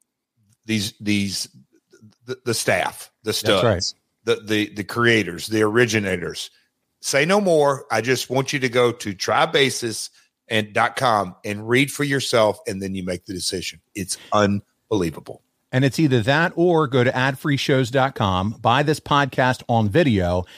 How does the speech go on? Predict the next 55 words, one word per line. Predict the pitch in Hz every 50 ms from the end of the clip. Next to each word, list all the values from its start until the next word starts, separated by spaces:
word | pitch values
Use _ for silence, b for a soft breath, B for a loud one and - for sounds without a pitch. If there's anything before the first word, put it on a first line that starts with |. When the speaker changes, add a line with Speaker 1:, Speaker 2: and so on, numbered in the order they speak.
| B B B B B
Speaker 2:
and | 127 127 127 131
look | 160 180 -
at | 180 -
Jeff's | 113 98 117 131 131 139 - - - - -
arms | 120 123 117 107 98 90 85 85 85 - - - -
on | 104 98 95 95
video, | 87 104 95 87 82 78 73 71 78 87
okay? | 87 - - 139 143 151 151 - B
Speaker 1:
<laughs> | B B B B - - -
Speaker 2:
If | 139 131 - -
that | 180 202 240 180
doesn't | 214 190 165 151 143 131
suck | - 151 139 - -
you | 131
into | 117 113 107
the | 104 104
product, | - - 110 101 101 98 98 98 - -
nothing | 123 123 123 - 117 104
will. | 98 104 98 92
His | - 180 180
shirt | - - - 190 185 147 -
is | 107 95
sweating | - - 101 95 92 - 95 87
right | 82 82 78 -
now. | 87 90 80 76 73 82 - B B B
Speaker 1:
Yes. | 87 82 - 110
Speaker 2:
It's | 101 -
so | - 117 98
scared. | 87 - - - 98 78 76 73 - - _ _ _ _
Speaker 1:
Hey. | 98 98 90 87 82 B B B B B B B B B _ _
Speaker 2:
Next | 139 156 202 214 - - 247
up, | 214 214 - -
on | 180 180 208 233 233
deck | 202 214 214 214 -
with | 202 185 139 -
Titanic, | - 170 160 147 139 - - 175 180 165 143 120 110 127 -
he | - - - - 156
says, | 151 - 180 160 147 135
"What | 139 156 170 165 165
will | 254 254 247
it | 233 -
take | - 214 196 185
for | - - 170 160
wrestling | 151 160 170 170 - - 196 190 180
to | 170
get | 170 175 170
hot | - - 175 175 180 175 -
like | 180 170 165 -
it | 151 - -
did | 165 160 160
in | 160 156
the | 160 151
late | 151 156 151 156
nineties, | 131 143 147 151 156 156 143 139 120 -
Jeff? | - 123 127 127 139 151 - -